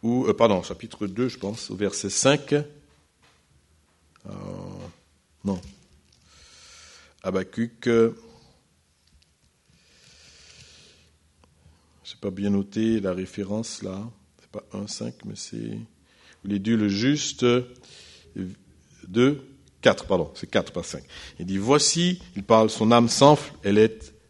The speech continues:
pas droite en lui, mais le juste vivra par sa foi. » Autrement dit, par sa confiance. Pas simplement la foi qui, qui consiste de croire que Dieu existe, mais la confiance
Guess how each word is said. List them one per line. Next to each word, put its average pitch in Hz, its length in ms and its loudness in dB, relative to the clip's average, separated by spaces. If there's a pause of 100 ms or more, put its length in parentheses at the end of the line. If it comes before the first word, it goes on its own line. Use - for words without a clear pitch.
(140)
pas 101 100 -2
droite 107 500 2 (140)
en 90 80 -8
lui, 101 380 -2
mais 135 240 8
le 117 120 10
juste 131 640 6 (420)
vivra 123 720 2
par 135 380 6
sa 127 520 0 (560)
foi. » - 540 -6 (220)
Autrement 127 240 0
dit, 139 80 -4
par 123 180 2
sa 117 160 -4
confiance. - 540 -2
Pas 165 80 2
simplement 170 300 4
la 131 140 6
foi 135 440 2 (400)
qui, 113 480 -4 (240)
qui - 100 -20
consiste 123 320 -2
de 117 60 0
croire 135 400 6
que 123 80 -4
Dieu 113 160 0
existe, 120 520 2 (300)
mais 104 80 -4
la 104 100 2
confiance - 840 8